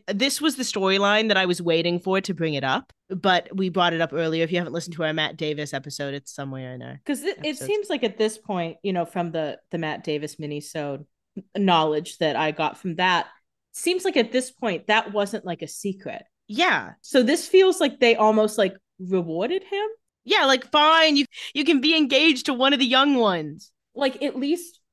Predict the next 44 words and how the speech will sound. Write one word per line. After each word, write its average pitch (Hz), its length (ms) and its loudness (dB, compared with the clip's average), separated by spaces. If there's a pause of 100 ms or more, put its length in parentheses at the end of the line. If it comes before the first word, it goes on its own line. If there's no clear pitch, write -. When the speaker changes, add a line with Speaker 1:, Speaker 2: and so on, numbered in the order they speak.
(380)
Speaker 2:
you 240 160 -4
know, 226 160 2
they 220 180 4
didn't 220 280 -2
put 220 180 -2
him 214 100 0
with 202 220 -8
one 208 100 -6
of 196 80 -6
the 196 80 -6
girls 196 280 -8
he 202 120 -8
wrote 185 280 -6
the 180 100 -2
threesome 247 420 -6
fanfic 277 460 -4
about. 302 340 0 (300)
But 226 140 -4
this 440 180 4
isn't 403 420 4
better. 233 480 2 (360)
Speaker 1:
What 247 280 2
is 254 220 2
your 240 160 4
immediate 202 500 2
reaction 156 600 -2
to 165 100 -10
this 160 180 -6
news 160 360 -6
other 190 220 0
than, 165 340 -2 (640)
"No, 180 580 4 (140)
please 185 340 -4
God, 160 280 -2
no"? 151 360 -10 (360)
Speaker 2:
My 233 280 0
only 254 320 2
solace 131 720 -4 (220)
by 208 240 2
the 190 120 4
end 170 180 0
of 151 60 -6
this 151 140 -6
episode, 123 580 -10